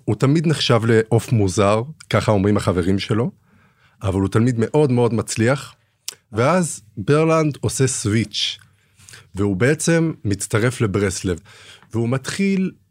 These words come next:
אה, להגיד שיעורים בכל רחבי הארץ. הוא מסתובב, הוא הולך לחיפה, הוא הולך לתל אביב, הוא הולך לכל מיני עיריות, לכל מיני מקומות, והוא מתמקד, כמה לא מפתיע, בציבור החילוני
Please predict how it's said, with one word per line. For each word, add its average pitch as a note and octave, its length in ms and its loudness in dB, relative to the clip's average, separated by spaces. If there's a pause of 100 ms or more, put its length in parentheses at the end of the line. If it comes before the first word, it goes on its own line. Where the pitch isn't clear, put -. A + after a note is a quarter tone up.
(160)
אה, A2+ 260 0
להגיד A#2 400 0
שיעורים E3 400 0
בכל D#3+ 280 0
רחבי C3 340 -2
הארץ. A2 600 -2
הוא A2+ 100 -4
מסתובב, B2 640 0
הוא A#2 80 -2
הולך A#2+ 240 -4
לחיפה, G#2+ 560 -4
הוא G#2 120 -2
הולך G#2+ 260 -4
לתל G2 300 -4
אביב, G2 500 -4
הוא G2+ 80 -4
הולך A2 260 -4
לכל A2 200 -6
מיני A2 140 0
עיריות, G#2+ 600 0 (540)
לכל C3+ 220 2
מיני C3+ 120 2
מקומות, B2+ 560 -2 (420)
והוא D3+ 320 0
מתמקד, D3+ 640 2 (720)
כמה D3 200 4
לא D3+ 120 4
מפתיע, C3+ 500 2 (480)
בציבור A2+ 480 2
החילוני C3 540 2